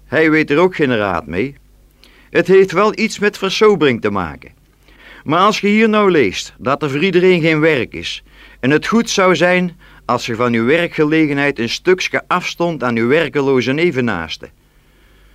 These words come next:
Dat is toch wel moeilijk. We zijn hier wel van goede wil. En mijn man wil hendig met zijn zestig jaar mee pensioen gaan," zegt hij. "En ik wil heel graag de helft van mijn werk overdoen aan mijn jongste dochter.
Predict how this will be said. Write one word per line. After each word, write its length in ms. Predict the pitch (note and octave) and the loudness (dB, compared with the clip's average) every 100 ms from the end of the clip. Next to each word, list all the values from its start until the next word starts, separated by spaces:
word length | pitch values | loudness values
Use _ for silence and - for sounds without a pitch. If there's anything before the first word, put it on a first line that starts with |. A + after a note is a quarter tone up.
| _ | _
Dat 180 | G#2 G#2 | -4 -2
is 140 | B2 | -2
toch 160 | B2 A2+ | -2 0
wel 220 | B2+ C3 | 0 0
moeilijk. 560 | D3+ F#3+ A#2 - - - _ - _ _ _ _ _ _ | 0 -2 -4 -8 -20 -20 _ -20 _ _ _ _ _ _
We 140 | - A2+ | -6 0
zijn 260 | C#3+ E3+ | 2 2
hier 160 | E3 D3+ | 4 4
wel 180 | E3+ F3 | 4 2
van 140 | F3+ | 0
goede 240 | E3 E3+ C#3+ | 0 0 0
wil. 320 | F#2 - - _ _ - - - - | -2 -6 -20 _ _ -20 -20 -20 -6
En 140 | E3 | -2
mijn 200 | E3+ E3+ | -2 0
man 200 | F3 G3+ | 0 2
wil 220 | F3+ D#3+ | 2 2
hendig 340 | B2+ F3+ F#3 E3 | 2 0 -2 -4
met 160 | C#3 | -6
zijn 140 | - A#2 | -4 -4
zestig 400 | - D#3+ - C3+ | 0 -2 -2 -2
jaar 280 | D3 D3 D3+ | 0 0 -2
mee 140 | C#3+ | -4
pensioen 400 | D3 - G#3 D#3 | -4 -4 -2 0
gaan," 240 | A#2+ F#2+ | -2 -2
zegt 280 | F2 F2 D#2 | -6 -8 -8
hij. 200 | C#2 - _ _ _ _ _ _ | -16 -20 _ _ _ _ _ _
"En 180 | - C#3+ | -4 2
ik 180 | G#3+ A#3 | 2 2
wil 160 | G3+ D#3 | 2 4
heel 280 | E3+ A3 | 6 4
graag 340 | D#3 G3 G3+ E3 | 4 2 0 0
de 60 | |
helft 360 | C3 D3+ F#3+ F#3+ | 0 0 0 -2
van 140 | F3+ | -4
mijn 120 | D3+ C#3 | -2 0
werk 300 | E3+ D3 C#3 | 0 0 2
overdoen 560 | F3+ E3 D#3+ E3 D#3+ | 2 2 0 -2 0
aan 100 | D3 | -2
mijn 120 | D3 | 0
jongste 380 | D#3 D#3+ - D3 | 0 0 -4 -2
dochter. 460 | C#3+ C3 - D3+ | 0 -2 -6 -18